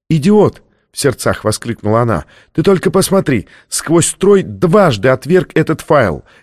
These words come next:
Линейная мутация, и все-таки он пошел в обход. Интересно, о чем он думал?» У Бринкерхофа подогнулись колени. Он не мог понять, почему Мидж всегда права.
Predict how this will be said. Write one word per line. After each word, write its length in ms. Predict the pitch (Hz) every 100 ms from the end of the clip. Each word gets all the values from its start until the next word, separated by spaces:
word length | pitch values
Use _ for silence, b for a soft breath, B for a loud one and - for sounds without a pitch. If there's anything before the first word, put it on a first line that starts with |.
| -
Линейная 640 | 120 135 160 160 170 175
мутация, 600 | 185 175 180 - - 87 B -
и 60 |
все-таки 540 | 95 - 98 - 123 156
он 120 | 139
пошел 340 | 160 147 165
в 60 | 156
обход. 380 | 170 - 127 - B B
Интересно, 600 | 160 160 190 170 - 120
о 40 |
чем 320 | 117 - 214 202
он 180 | 202
думал?» 360 | 185 156 98 71 _ _ _ _ _ _ _
У 80 | 98
Бринкерхофа 880 | 85 113 143 120 139 - 147 - 123
подогнулись 680 | - 98 101 85 98 92
колени. 480 | - 113 98 73 67 b b b
Он 220 | 95 98
не 100 | 110
мог 260 | 123 131 -
понять, 380 | 147 156 135 -
почему 500 | 113 - 107 143 185
Мидж 440 | 135 139 165 -
всегда 440 | - 110 95 107
права. 460 | - 139 151 113 73